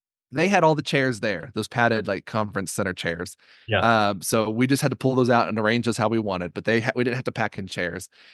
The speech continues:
Speaker 1: Um, and then they had a, a s-, projector screen. And so s-, we, no one, like, we didn't have money, like, designated for our startup stuff, but someone did buy us a, a really nice projector.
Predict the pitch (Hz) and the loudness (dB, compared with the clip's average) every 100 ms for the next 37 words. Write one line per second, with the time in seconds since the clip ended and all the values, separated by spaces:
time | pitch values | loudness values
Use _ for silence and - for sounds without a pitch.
0 | _ - 123 120 104 98 - 113 123 131 | _ -4 -2 0 -2 -6 -8 -4 -2 0
1 | 131 117 135 151 135 123 117 - 110 110 | 0 2 4 4 4 4 2 -2 -6 -6
2 | - _ - 107 170 - 123 - - 95 | -12 _ -8 2 2 2 -2 -4 -4 -6
3 | 92 135 _ _ _ _ _ _ _ _ | -6 -10 _ _ _ _ _ _ _ _
4 | _ 123 120 - 120 113 - - 143 160 | _ -2 0 2 2 2 -2 0 2 4
5 | 214 180 131 104 - 113 139 165 117 131 | 4 4 0 -2 -8 0 2 2 0 0
6 | 135 120 123 127 131 117 107 107 110 - | 0 2 0 0 0 -2 -4 -6 -8 -8
7 | _ _ - 117 127 123 117 117 117 104 | _ _ -8 2 2 4 2 2 2 0
8 | 117 113 104 95 90 92 _ _ _ - | 2 4 4 4 0 -2 _ _ _ -12
9 | - - 123 113 85 - 95 90 101 - | -6 2 2 2 -2 -4 -2 -2 -2 2
10 | 131 120 117 110 107 107 - 90 - 117 | 4 4 4 6 6 4 0 -8 -4 0
11 | 135 98 - 92 98 - 85 | 0 0 -4 -2 -2 -2 -6